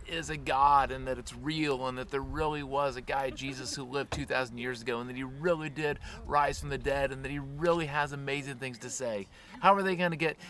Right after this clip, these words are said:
i-, intertwined in deeper and better relationships? How are they gonna find ways to make a bigger impact in their community?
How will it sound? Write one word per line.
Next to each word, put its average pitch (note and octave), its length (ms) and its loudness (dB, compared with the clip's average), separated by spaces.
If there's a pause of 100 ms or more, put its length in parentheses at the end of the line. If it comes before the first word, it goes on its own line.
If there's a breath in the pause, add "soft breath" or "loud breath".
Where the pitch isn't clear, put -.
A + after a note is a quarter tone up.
(140 loud breath)
i-, E3+ 40 0
intertwined D3+ 1000 0
in A#2 200 -4 (100)
deeper C#3+ 360 -2
and B2 220 -6
better B2+ 220 2
relationships? A2+ 840 -4 (240 loud breath)
How F#3 180 8
are G3 100 4
they F#3+ 140 2
gonna D#3+ 180 0
find D#3 400 0
ways C#3+ 300 0
to C3+ 100 -10
make B2 200 -2
a A#2+ 80 -2
bigger C#3+ 580 -2
impact A2+ 540 -4
in A2 100 -6
their A2 140 -6
community? F#2+ 520 -8